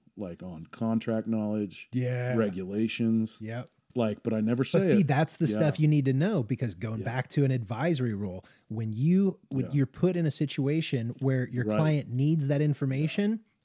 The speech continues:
Speaker 2: you've got it.
Speaker 1: Or you have the ability to get it outside of going, you know, asking somebody at your, your brokerage.
Speaker 2: Yes.
Speaker 1: Like, dude,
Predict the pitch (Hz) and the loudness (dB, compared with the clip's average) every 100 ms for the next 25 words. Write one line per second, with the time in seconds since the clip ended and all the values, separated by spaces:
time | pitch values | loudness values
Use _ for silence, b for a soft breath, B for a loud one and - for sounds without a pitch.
0 | _ 107 107 107 95 92 - b b _ | _ -6 -4 -4 -6 -12 -18 b b _
1 | 156 175 123 147 - _ - 113 113 165 | 4 6 6 4 -2 _ -2 0 4 6
2 | 135 113 110 101 98 101 98 95 85 143 | 6 6 6 4 4 2 0 -4 2 4
3 | 156 107 - - _ _ 113 120 - 127 | 6 4 -2 -14 _ _ 0 0 4 6
4 | 117 107 107 110 107 98 92 b b b | 6 4 4 2 2 -2 -8 b b b
5 | b b _ _ _ 151 127 101 87 - | b b _ _ _ 2 2 2 -4 -2
6 | 127 120 127 113 131 123 120 120 120 127 | 0 0 -2 0 2 4 4 2 2 -2
7 | - 143 120 113 208 220 - - - - | -4 -2 0 2 0 -2 -10 -12 -20 -16
8 | 87 - 117 - 220 110 | -16 -8 -8 -4 -2 -2